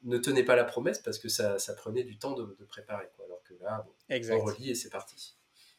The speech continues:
Speaker 2: Donc voilà, on espère que le, ça se voit pas trop, ou en tout cas, euh, bah, nous, l'idée, c'était d'avoir, d'être, euh, d'être sur un format de, euh, de discussion, euh, naturelle. Et voilà, c'est, en tout cas, euh, clairement, c'est, c'est le, c'est, c'est, c'est ce qu'on fait.
Speaker 1: Mhm.
Speaker 2: Donc, euh,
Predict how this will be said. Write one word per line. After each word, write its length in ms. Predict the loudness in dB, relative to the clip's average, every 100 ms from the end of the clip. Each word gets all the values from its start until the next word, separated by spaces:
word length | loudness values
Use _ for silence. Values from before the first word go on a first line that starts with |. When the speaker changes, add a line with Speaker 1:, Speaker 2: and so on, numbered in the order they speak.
| _ _ _ _ 0
Speaker 2:
Donc 160 | 2 4
voilà, 220 | 4 2
on 100 | -4
espère 340 | -6 -4 -4
que 100 | -4
le, 360 | -4 -4 -6 -8
ça 160 | -6
se 60 | -4
voit 140 | -4
pas 100 | -4
trop, 260 | -2 -4 -4 -4
ou 100 | -4
en 40 |
tout 100 | 0
cas, 240 | 4 4
euh, 340 | 4 0 -4 -2
bah, 160 | -2
nous, 220 | 0 0 0
l'idée, 380 | -2 -2 0
c'était 240 | 0 -2 2
d'avoir, 280 | 4 4 4
d'être, 260 | 2 2
euh, 160 | 0 0
d'être 180 | -2 -4
sur 180 | -4
un 40 | 0
format 300 | 2 4 2
de, 300 | 2 -2 -4 -14 -20 -20 -16 -4
euh, 360 | 0 0 -2 -4
de 140 | -6
discussion, 760 | -2 -4 -2 -2 2 2 2 2
euh, 180 | 2 2
naturelle. 500 | 2 0 2 4 2
Et 80 | 0
voilà, 200 | -2 -6
c'est, 140 | -10
en 80 | -10
tout 80 | 2
cas, 260 | 4 4
euh, 60 | 2
clairement, 340 | -4 -4 -4
c'est, 200 | -6 -10
c'est 140 | -10 -8
le, 160 | -10
c'est, 260 | -12 -12 -14
c'est, 160 | -12 -4
c'est 140 | -4
ce 60 | -4
qu'on 140 | -6
fait. 220 | -6 -6 -6
Speaker 1:
Mhm. 80 | -8
Speaker 2:
Donc, 180 | -4 -2
euh, 180 | -2